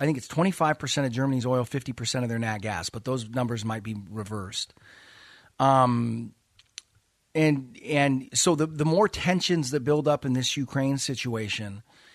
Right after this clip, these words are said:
I think it will undoubtedly impact oil, um, but it should also impact natural gas just as much. And that's kind of the thing that I don't really understand now is everybody's like, "Oh, well, maybe oil will pull back after these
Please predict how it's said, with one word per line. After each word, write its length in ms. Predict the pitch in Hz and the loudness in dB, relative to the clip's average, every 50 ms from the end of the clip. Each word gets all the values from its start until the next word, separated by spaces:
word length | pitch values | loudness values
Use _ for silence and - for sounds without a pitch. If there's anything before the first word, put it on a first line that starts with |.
| - - _ _ _ - | -20 -20 _ _ _ -2
I 140 | 147 151 | 2 2
think 140 | 180 202 190 | 2 2 2
it 120 | 202 180 165 | 0 0 2
will 180 | 156 170 165 | 4 4 4
undoubtedly 680 | 160 139 143 127 131 151 175 165 156 135 131 131 127 127 | 4 4 4 4 6 6 6 6 4 0 0 0 0 0
impact 460 | 127 123 127 127 123 120 117 - 131 | -2 -2 0 0 -2 -2 -4 -4 -4
oil, 480 | 127 139 156 151 131 117 107 104 113 - _ _ _ _ _ _ - 151 | 0 2 2 2 2 0 -2 -4 -8 -12 _ _ _ _ _ _ -4 0
um, 840 | 151 151 151 151 156 151 147 143 139 139 135 135 131 127 127 127 123 | 4 6 6 6 6 4 4 2 2 2 2 0 0 -2 -4 -4 -2
but 140 | 120 151 156 | -2 -2 0
it 60 | 139 | 0
should 180 | - - 156 | 0 2 4
also 500 | 147 151 165 160 - - 151 139 123 117 - _ _ _ - | 4 4 4 2 0 0 -2 -2 -2 -6 -12 _ _ _ -14
impact 480 | 127 131 135 127 127 139 127 127 117 | -8 -6 -4 -2 0 0 0 0 -2
natural 340 | 120 127 127 123 - 127 113 | -2 -4 -4 -4 -6 -6 -6
gas 320 | 113 120 120 117 110 - - | -4 -4 -4 -4 -6 -6 -6
just 200 | 113 - - 101 | -6 -4 -4 -4
as 80 | 98 | -4
much. 580 | 101 101 110 104 - - - - - - - _ _ _ _ _ _ _ _ _ _ _ _ _ - | -4 -6 -6 -8 -10 -12 -10 -12 -12 -12 -14 _ _ _ _ _ _ _ _ _ _ _ _ _ 4
And 160 | 285 285 294 | 6 8 8
that's 220 | - 240 254 - - | 8 6 4 2 0
kind 220 | - 254 262 262 | 2 4 6 6
of 60 | 233 | 6
the 100 | 202 180 | 6 6
thing 320 | - - 190 196 196 180 165 | 4 4 2 4 4 4 6
that 100 | 147 147 | 6 8
I 120 | 147 160 | 8 8
don't 200 | 165 165 156 139 | 8 6 2 2
really 260 | 143 151 151 151 151 | 2 2 4 4 4
understand 520 | 147 139 131 127 - - 147 139 143 151 143 | 2 2 0 -2 -2 -2 0 0 2 2 4
now 140 | 135 127 | 4 2
is 120 | 123 117 139 | 2 2 0
everybody's 220 | 139 139 135 120 | -2 -2 -2 -2
like, 180 | 127 123 - 208 | -2 -2 2 6
"Oh, 180 | 233 220 190 | 8 8 8
well, 140 | 165 165 165 | 8 8 6
maybe 240 | 160 180 196 185 170 | 6 4 4 4 6
oil 220 | 156 151 156 156 | 8 8 8 8
will 60 | 143 123 | 8 4
pull 200 | - 151 151 135 | 2 0 0 2
back 320 | 139 143 147 139 131 - | 2 2 2 2 0 -2
after 260 | 127 120 120 - 135 | -4 -4 -4 -6 -6
these 400 | 120 120 113 110 107 - - - | -6 -6 -6 -4 -4 -4 -4 -4